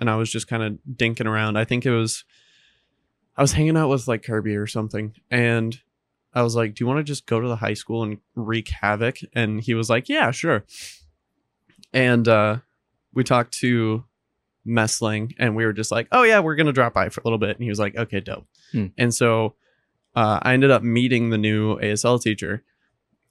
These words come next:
Speaker 1: and basically it just, it went perfectly fine. Like,
Speaker 2: Mm.
Speaker 1: it, it was as casual and nonchalant as a conversation that you and I are having.
Speaker 2: Nice.
Speaker 1: Um, which is really crazy to think about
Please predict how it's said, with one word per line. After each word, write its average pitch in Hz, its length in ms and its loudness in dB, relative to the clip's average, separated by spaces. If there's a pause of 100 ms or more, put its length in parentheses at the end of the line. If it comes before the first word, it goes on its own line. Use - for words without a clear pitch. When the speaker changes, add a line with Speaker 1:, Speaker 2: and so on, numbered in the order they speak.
Speaker 1:
and 113 680 2 (260)
basically 117 880 0 (440)
it 113 180 0 (220)
just, 113 240 -2 (180)
it 123 160 -2
went 127 240 2
perfectly 123 460 0
fine. 104 480 -4
Like, 110 240 2
Speaker 2:
Mm. 98 220 -10 (180)
Speaker 1:
it, 139 300 4
it 147 100 6
was 156 260 6
as 139 180 4
casual 127 460 0
and 117 80 0
nonchalant 110 560 -4
as 110 160 -6
a 110 60 -6
conversation 104 560 -6
that 98 140 -4
you 98 160 -4
and 95 80 -6
I 80 100 -8
are 69 160 -8
having. - 300 -10 (160)
Speaker 2:
Nice. 104 420 -10 (100)
Speaker 1:
Um, 104 480 0 (1300)
which 143 300 2
is 139 200 4
really 196 220 4
crazy 156 340 4
to 113 80 0
think 117 240 -2
about 135 380 2